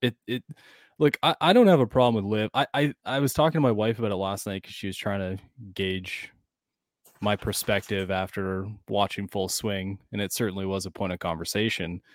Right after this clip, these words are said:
So look, I'm not, I'm not going into the political side of this to draw perspective. I didn't do that when I went and pumped my gas today. Um, but I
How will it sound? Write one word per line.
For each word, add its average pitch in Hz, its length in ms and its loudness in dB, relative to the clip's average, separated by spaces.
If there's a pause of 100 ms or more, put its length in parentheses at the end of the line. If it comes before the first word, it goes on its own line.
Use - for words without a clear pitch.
(440)
So - 140 -2
look, 120 180 4
I'm 135 140 4
not, 147 200 4 (840)
I'm 117 120 2
not 151 180 6
going 151 320 6
into 147 160 6
the 131 80 2
political 127 440 -2
side 117 280 2
of 104 60 0
this 107 200 0
to 98 280 -12
draw 101 240 2
perspective. 104 600 -2
I 101 100 2
didn't 107 280 -2
do 120 160 4
that 117 160 2
when 110 120 0
I 107 60 0
went 107 160 -4
and - 100 -12
pumped 110 240 -4
my 104 120 -4
gas 98 380 -2
today. 95 400 -4 (520)
Um, 92 600 -8 (960)
but 123 180 6
I 107 160 0